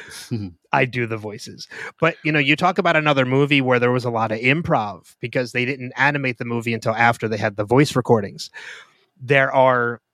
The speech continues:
Speaker 2: a number of videos that came out shortly after Robin's passing of, that Disney released that, that are a good, like, ten to fifteen minutes long of him just behind the mic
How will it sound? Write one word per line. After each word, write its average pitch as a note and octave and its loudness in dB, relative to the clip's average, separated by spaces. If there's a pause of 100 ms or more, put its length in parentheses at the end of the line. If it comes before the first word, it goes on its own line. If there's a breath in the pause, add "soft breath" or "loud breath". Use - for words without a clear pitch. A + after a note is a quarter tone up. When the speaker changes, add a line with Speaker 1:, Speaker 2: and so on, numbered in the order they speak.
(220)
Speaker 2:
a B2+ 4
number C3 2
of A#2 0 (200)
videos B2 4
that A#2 -4
came A#2 2
out B2 2
shortly A#2+ -2
after A2 -4
Robin's G#2+ -6
passing A#2 -2
of, G#2+ 2
that A2+ -2
Disney A#2+ 0
released A2 -2 (540 loud breath)
that, B2+ 0 (160)
that C3 4
are B2 0 (240)
a C3 0
good, B2+ 0
like, A#2 -6
ten D#3+ -2
to C#3 -8
fifteen D3 -2
minutes B2+ -4
long C3 2 (100)
of B2+ -4
him C#3+ -2
just - 0
behind C#3 0
the B2 2
mic A#2 0